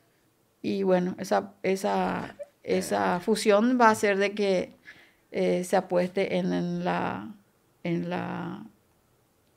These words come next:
Speaker 1: en el frigorífico de cerdo. Y va a ser para consumo interno porque seguramente hay partes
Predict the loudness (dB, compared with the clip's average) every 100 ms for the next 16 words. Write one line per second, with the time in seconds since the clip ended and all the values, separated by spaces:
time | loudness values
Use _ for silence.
0 | _ _ _ _ _ _ -4 0 4 6
1 | 4 2 4 6 6 8 8 8 4 -2
2 | _ _ _ _ _ _ _ _ -20 -20
3 | _ _ 0 6 6 6 4 6 6 6
4 | 4 4 6 6 8 10 10 8 6 4
5 | 6 6 8 8 8 8 6 6 6 8
6 | 10 10 8 6 6 2 -10